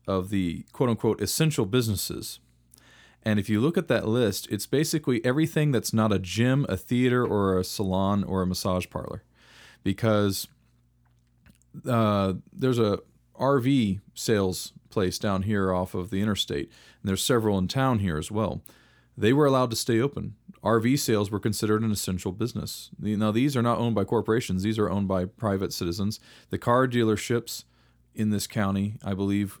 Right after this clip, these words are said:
also st-, I know they stayed open because my <laughs> father-in-law bought a truck. <laughs> So, um,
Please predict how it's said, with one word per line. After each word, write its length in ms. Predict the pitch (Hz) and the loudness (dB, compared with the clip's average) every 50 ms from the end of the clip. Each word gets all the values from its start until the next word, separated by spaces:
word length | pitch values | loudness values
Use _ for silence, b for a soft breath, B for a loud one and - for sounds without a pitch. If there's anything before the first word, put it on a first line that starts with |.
| - | -10
also 340 | - - 101 104 110 - 110 | -6 -4 -2 -2 -2 -2 -4
st-, 220 | - - - - - b b b b b | -6 -6 -10 -14 -20 b b b b b
I 140 | b 110 117 | b 2 4
know 260 | 110 104 107 113 151 | 4 6 6 6 6
they 140 | 180 170 120 | 6 6 4
stayed 300 | - - - 107 98 95 | 2 2 2 2 2 2
open 240 | 92 90 - 95 92 | 2 0 0 -2 -4
because 240 | 90 - 110 90 101 | -2 -2 -2 -2 0
my 100 | 95 92 | -2 -2
<laughs> 100 | - - | -2 0
father-in-law 500 | 110 110 104 113 110 101 107 110 110 104 | 0 0 2 2 2 2 4 4 4 4
bought 200 | 107 117 117 113 | 4 4 4 4
a 60 | 120 | 2
truck. 480 | - - - 180 180 131 95 - - - B B B B | 2 0 2 4 4 4 4 2 -4 -14 B B B B
<laughs> 200 | B 123 - 151 | B 0 0 0
So, 380 | - - 143 131 113 107 107 B B B B B B B | 0 2 4 4 4 4 0 B B B B B B B
um, 600 | - 120 117 110 107 104 101 101 98 98 98 - | -2 0 2 2 2 2 2 0 0 0 -2 -4